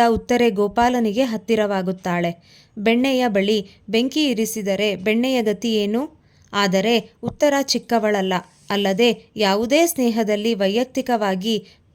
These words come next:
ಕೈ ಹಾಕುವುದು ಸರಿಯಲ್ಲ. ಅದು ವ್ಯವಹಾರವೂ ಅಲ್ಲ. ಇದು ಜಾನಕಿಯ ಮತ.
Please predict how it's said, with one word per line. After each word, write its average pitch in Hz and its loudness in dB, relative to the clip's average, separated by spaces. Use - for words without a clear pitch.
ಕೈ 285 4
ಹಾಕುವುದು 262 0
ಸರಿಯಲ್ಲ. 196 0
ಅದು 220 0
ವ್ಯವಹಾರವೂ 240 0
ಅಲ್ಲ. 208 2
ಇದು 240 0
ಜಾನಕಿಯ 226 0
ಮತ. 190 -2